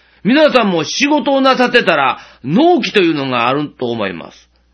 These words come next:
いついつまでに仕上げなきゃならないという締め切りがあるはずですよね。そしてこの締め切りがあるので、なんとかそれに間に合わせようとして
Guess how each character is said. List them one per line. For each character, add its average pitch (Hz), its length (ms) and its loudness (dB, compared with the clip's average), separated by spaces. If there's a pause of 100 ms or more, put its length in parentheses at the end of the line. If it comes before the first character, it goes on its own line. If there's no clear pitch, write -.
(420)
い 151 280 0
つ 277 140 0
い 311 100 0
つ 254 120 -4
ま 240 160 2
で 214 120 2
に 208 140 0
仕 208 220 -2
上 277 120 4
げ 269 120 2
な 269 140 2
き 240 120 2
ゃ 226 60 0
な 196 120 2
ら 240 140 2
な 240 160 2
い 185 60 0
と 170 80 -2
い 156 60 -2
う 135 40 -4
締 135 260 -4
め 214 200 0
切 247 120 0
り 269 120 0
が 262 280 2
あ 131 40 -6
る 131 100 -4
は 127 180 -6
ず 113 60 -12
で 92 100 -8
す - 100 -18
よ 110 80 -6
ね。 127 200 -4 (360)
そ 330 200 2
し 247 60 -8
て 254 100 2
こ 226 100 -2
の 233 120 0
締 220 280 -2
め 269 200 2
切 294 140 0
り 302 140 0
が 330 160 2
あ 285 60 4
る 359 140 0
の 285 160 2
で、 339 280 0 (180)
な 262 260 0
ん 330 100 -4
と 359 120 -2
か 240 160 0
そ 226 120 0
れ 226 100 2
に 214 200 0
間 208 200 2
に 285 160 2
合 277 80 4
わ 269 160 2
せ 240 80 0
よ 240 100 2
う 165 60 -4
と 156 120 -2
し - 60 -12
て 131 320 -2